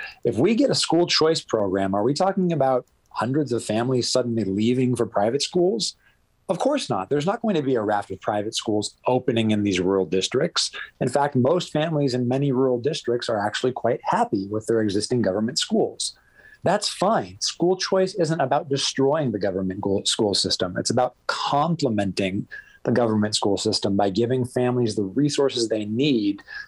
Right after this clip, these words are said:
to get the right educational options for their kids and for their family. And so where I really expect cho-, school choice to have a transformative impact is in urban school districts, specifically at schools where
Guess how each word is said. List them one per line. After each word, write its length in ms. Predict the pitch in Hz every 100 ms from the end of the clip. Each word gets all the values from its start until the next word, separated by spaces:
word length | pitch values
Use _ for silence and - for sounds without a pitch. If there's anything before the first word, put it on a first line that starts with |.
| -
to 100 | 120
get 200 | 127 -
the 80 | 107
right 280 | 104 131 135
educational 720 | 127 123 - 123 113 110 110
options 540 | 117 123 123 110 107 107
for 540 | - - 147 143 147
their 220 | 127 131
kids 420 | 127 - 123 123 113
and 160 | 110
for 180 | 113 117
their 180 | 110 107
family. 640 | - 101 98 104 139 123 - - - -
And 120 | 135
so 160 | 147 139
where 180 | 139
I 120 | 135 127
really 380 | 117 190 240
expect 440 | 165 - - 147 -
cho-, 340 | - 151 170
school 340 | - - 156 165
choice 400 | - 117 107 -
to 100 | 110
have 180 | 120
a 60 | 104
transformative 920 | - 123 113 - - 147 151 139 123 -
impact 600 | 175 202 - 87 - - _ - _ _
is 180 | 139 120
in 200 | 131 123 _ -
urban 400 | 156 185 165 131
school 300 | - 123 113
districts, 500 | 107 - 110 107 -
specifically 720 | - - 147 - - 139 131
at 160 | 117
schools 640 | - - 123 120 120 117 104
where 420 | 107 110 110